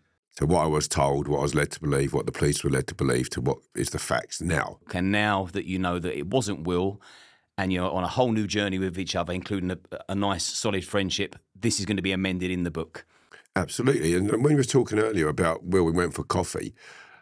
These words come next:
Speaker 1: um, I find that if you've got an open personality and you are genuinely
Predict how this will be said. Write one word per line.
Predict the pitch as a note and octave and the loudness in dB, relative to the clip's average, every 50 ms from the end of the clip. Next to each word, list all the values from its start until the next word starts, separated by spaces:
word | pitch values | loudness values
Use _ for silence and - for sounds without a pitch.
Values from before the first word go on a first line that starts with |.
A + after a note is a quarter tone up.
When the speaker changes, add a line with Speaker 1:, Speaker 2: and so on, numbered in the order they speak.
| _ _ - | _ _ 0
Speaker 1:
um, | - D#2 D#2 D#2 D#2 D#2 - - - _ _ - - C4 A#3+ - _ - - - - - - - - | 2 2 2 2 0 -2 -4 -8 -12 _ _ -12 -10 -10 -10 -14 _ -18 -18 -18 -18 -20 -20 -4 0
I | B2+ A2+ A#2 G#2+ | 4 4 4 4
find | - - A2 F#2 F2+ F2 E2+ F2 | 2 0 2 2 2 4 2 2
that | E2 - | 2 2
if | - G2 - - | 0 0 0 2
you've | A#2+ G#2+ G2+ F#2 D#2+ | 2 4 4 4 2
got | - F#2 E2+ | 0 -2 0
an | E2 E2+ | 2 2
open | F2 F#2+ - - D2+ D2 | 2 2 0 -2 -6 -2
personality | - F#2+ E2 D#2+ - - D#2+ D#2+ D#2 C#2+ C#2 | 0 2 2 2 0 0 0 0 0 0 0
and | D2+ | 2
you | D#2+ D#2+ | 2 2
are | D#2+ D#2 | 2 2
genuinely | C#2+ - F2 D#2 D2+ D2 C#2 C#2 C#2+ C#2+ C2 | 2 2 2 2 2 0 0 0 0 0 -2